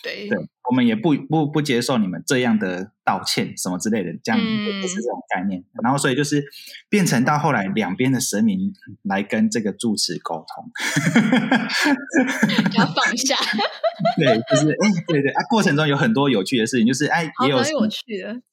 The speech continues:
Speaker 2: 么样的灵就过来了啊，因为就是它就变成一个大型的法会嘛，所以就是，诶，
Speaker 1: 嗯。
Speaker 2: 大家会看到我们在讲说所谓道教，然后办法会的时候会有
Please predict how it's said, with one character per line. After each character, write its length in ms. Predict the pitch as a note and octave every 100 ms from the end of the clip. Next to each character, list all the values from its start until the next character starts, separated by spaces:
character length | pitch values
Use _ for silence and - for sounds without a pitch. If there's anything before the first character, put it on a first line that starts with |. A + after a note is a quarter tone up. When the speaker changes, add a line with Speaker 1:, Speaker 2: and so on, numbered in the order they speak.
| -
Speaker 2:
么 80 | C#3+
样 100 | D#3+
的 80 | B2+
灵 300 | G#2 F#2 G#2
就 120 | C3
过 240 | C3 B2+
来 180 | G2+ F2
了 180 | F2+ F2+
啊， 140 | F2 G2
因 120 | D#3+
为 80 | D#3+ -
就 120 | E3+
是 60 | E3+
它 120 | E3
就 100 | F#3+
变 200 | E3+ D3+
成 120 | A#2
一 40 |
个 100 | A#2+
大 240 | A2 C3+ A#2
型 180 | - E2+
的 80 | -
法 160 | - D#3 -
会 200 | A2+ E2+
嘛， 140 | - -
所 140 | C3
以 40 | C3+
就 60 |
是， 200 | C3+ C3+ C3
诶， 140 | A3
Speaker 1:
嗯。 40 | F#3
Speaker 2:
大 100 | C#3+
家 60 |
会 80 | C#3 C#3 C#3 C3+
看 120 | B2+
到 160 | A#2 - - _ -
我 80 |
们 240 | G#2+ G#2 G#2
在 180 | C#3 B2+
讲 240 | G2 F2
说 180 | - A2
所 200 | - G2
谓 80 | A2+
道 240 | B2 G#2+
教， 260 | A2 G2 F#2
然 100 | G2+
后 80 | A2
办 180 | B2 A2
法 120 | E2+ F2
会 100 | A2
的 80 | G2
时 140 | G2
候 100 | G2+
会 80 | A#2
有 120 | F#2+